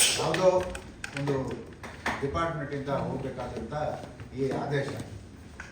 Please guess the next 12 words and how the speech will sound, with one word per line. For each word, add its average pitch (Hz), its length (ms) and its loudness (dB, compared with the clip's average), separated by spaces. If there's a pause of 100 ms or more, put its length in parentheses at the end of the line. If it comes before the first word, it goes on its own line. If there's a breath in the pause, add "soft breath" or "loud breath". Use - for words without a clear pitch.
(180)
ಈ 139 60 2
ಆದೇಶ 147 340 4 (480)
ಡಿಪಾರ್ಟ್ಮೆಂಟಿಂದ - 600 -2
ಹೋಗಿತ್ತು. - 880 6 (380)
ಆದರೆ 147 320 2 (720)
ಅದು 135 500 0 (320)
ಕನ್ನಡ 156 220 2
ಮತ್ತು 156 380 0
ಸಂಸ್ಕೃತಿ 160 420 -2
ಇಲಾಖೆಯಿಂದ 143 600 0
ಹೋದಾಗ 127 420 -4 (240)
ಅವ್ರಿಗೆ, 135 560 0